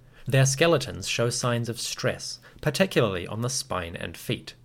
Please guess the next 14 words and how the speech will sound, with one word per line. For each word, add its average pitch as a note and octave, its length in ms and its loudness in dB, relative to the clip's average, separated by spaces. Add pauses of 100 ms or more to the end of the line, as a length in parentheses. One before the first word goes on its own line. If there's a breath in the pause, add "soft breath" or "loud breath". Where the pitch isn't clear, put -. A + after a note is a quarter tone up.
(600 soft breath)
This A#3+ 180 4
kind A#3 280 2
of C#3+ 120 2
damage F#2+ 380 -2
suggests - 520 -4
that A2+ 140 -6
the A#2 80 -2
women D3 300 2
were C#3 100 2
carrying G2 520 -2
heavy C#3 340 2
loads G2+ 580 -4 (220 loud breath)
and B2+ 360 -2
probably C3 540 0